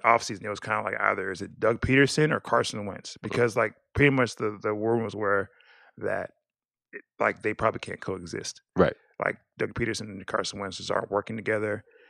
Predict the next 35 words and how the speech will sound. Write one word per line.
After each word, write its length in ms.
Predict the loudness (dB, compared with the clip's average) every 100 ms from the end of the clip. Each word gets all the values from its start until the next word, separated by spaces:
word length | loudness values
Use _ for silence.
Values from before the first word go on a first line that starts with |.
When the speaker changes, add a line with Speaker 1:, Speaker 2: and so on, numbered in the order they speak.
| -10
Speaker 1:
and 100 | -4
one's 160 | -4 -2
got 160 | -2 -4
to 80 |
go. 300 | -4 -4 -4 _ _ _
So 480 | -4 4 6 6 2 -8 -20 4
at 140 | 4 4
the 100 | -2
beginning, 580 | -2 4 6 6 4 -2 _ -8
you 80 |
saw 140 | 2 4
Doug 200 | 4 4
Peterson 320 | 4 6 4
get 160 | 4 4
fired. 320 | 2 0 -2 _ _ -6
Speaker 2:
Mm-hmm. 160 | -4 4
Speaker 1:
So 120 | 4
you're 100 | 6
thinking, 240 | 6 6 6
"Oh, 100 | 8
they're 100 | 8
gonna 100 | 6
try 140 | 4 2
to 60 |
trade 220 | 4 2 0
Carson 340 | -2 0 2
Wentz." 300 | 0 0 -8 _ _ _ -20 8
But 60 |
he's 60 | 10
like, 100 | 10
"Nah, 300 | 10 10 8 6 2
I 60 |
still 180 | 6 6
want 160 | 8 4
out." 180 | 0